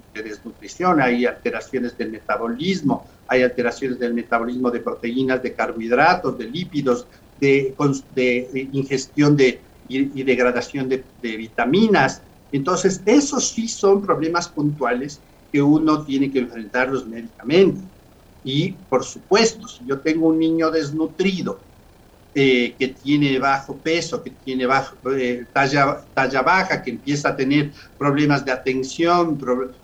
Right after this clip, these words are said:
problemas de aprendizaje, estoy frente a un niño que tengo que hacer algo médicamente. Y, por supuesto, tengo que hacer todo lo que ya tenemos concebido, que está bien, que tenemos que dar suplementos alimenticios,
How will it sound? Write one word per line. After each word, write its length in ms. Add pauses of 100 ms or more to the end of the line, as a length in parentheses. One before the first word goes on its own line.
problemas 440
de 80
aprendizaje, 680
estoy 500 (320)
frente 320
a 40
un 120
niño 240
que 80
tengo 200
que 100
hacer 280
algo 300
médicamente. 720 (500)
Y, 120
por 200
supuesto, 680
tengo 300
que 240 (220)
hacer 400 (340)
todo 380
lo 180
que 160
ya 220
tenemos 400
concebido, 720
que 180 (160)
está 260
bien, 380
que 100
tenemos 300
que 80
dar 240
suplementos 500
alimenticios, 840